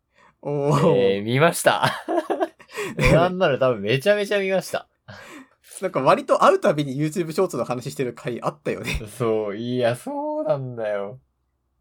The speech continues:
Speaker 2: おかしいんだよね。だって、心の中でさ、見たくないって思っててさ、目標にも立ててるんだけどさ、
Speaker 1: うん。
Speaker 2: あの、つい、YouTube開く、登録チャンネル、まあ、ざっと見る、ショーツのボタンを押す、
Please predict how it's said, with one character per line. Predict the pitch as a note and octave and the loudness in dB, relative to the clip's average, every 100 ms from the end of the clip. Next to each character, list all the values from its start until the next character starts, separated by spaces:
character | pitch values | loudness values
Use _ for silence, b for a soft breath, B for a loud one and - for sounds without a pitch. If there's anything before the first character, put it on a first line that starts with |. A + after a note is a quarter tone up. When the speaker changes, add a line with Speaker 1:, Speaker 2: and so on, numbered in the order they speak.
| _ | _
Speaker 2:
お | A2 A#2 | -14 -10
か | G3 F#3 | -8 -6
し | - | -6
い | G3+ | -6
ん | |
だ | B2+ | -6
よ | G2 | -6
ね。 | G2+ | -10
だ | G2+ | -14
っ | |
て、 | - G2 G2+ _ _ _ | -14 -16 -16 _ _ _
心 | B2+ C#3+ F3+ | -10 -6 -4
の | F3+ | -2
中 | F3+ F#3 | -4 -4
で | D3 C3+ G2+ E2+ | -8 -12 -10 -8
さ、 | - F2 E2+ | -4 -4 -4
見 | F2+ | -6
た | A2+ | -6
く | A2 | -2
な | G#2 | -4
い | |
っ | A2 | -4
て | - | -8
思 | E2 F#2 | -12 -12
っ | |
て | - | -14
て | - | -14
さ、 | - E2+ | -12 -12
目 | F2+ - | -12 -8
標 | D3 D3+ | -8 -6
に | |
も | B2 | -4
立 | G#2+ - | -6 -8
て | G2+ | -10
て | F2 | -12
る | E2 | -14
ん | |
だ | D2 | -20
け | E2 | -20
ど | D#2+ | -16
さ、 | F2 C2 - _ _ | -14 -14 -18 _ _
Speaker 1:
う | D3+ | -4
ん。 | C#3+ - _ | -4 -6 _
Speaker 2:
あ | F2+ F#2 | -16 -14
の、 | F#2+ | -16
つ | - F#3+ | -6 -2
い、 | D#3+ G#2 - _ _ _ _ _ | -2 -4 -12 _ _ _ _ _
YouTube | G2+ G#2 C#3 G#2 | -16 -10 -8 -4
開 | A2+ B2+ | 0 -2
く、 | C#3+ C3+ G#2+ | -2 -4 -4
登 | A2 A#2+ | -6 -6
録 | B2 - | -8 -6
チ | |
ャ | C#3+ | -6
ン | C3 | -6
ネ | G#2 | -10
ル、 | F#2 | -10
ま | G2+ A2 E2+ | -6 -4 -4
あ、 | E2+ | -8
ざ | G#2+ | -16
っ | - | -14
と | - | -10
見 | C#3 D3+ | -8 -4
る、 | D#3+ C3+ - _ _ _ _ | -2 -2 -6 _ _ _ _
シ | - | -2
ョ | A#2 | -2
ー | |
ツ | G#2 | -2
の | F#2+ | -6
ボ | E2+ | -2
タ | F2 | 2
ン | G#2+ | 2
を | A2 | 0
押 | G#2 | -2
す、 | C#3 C3 | -2 -4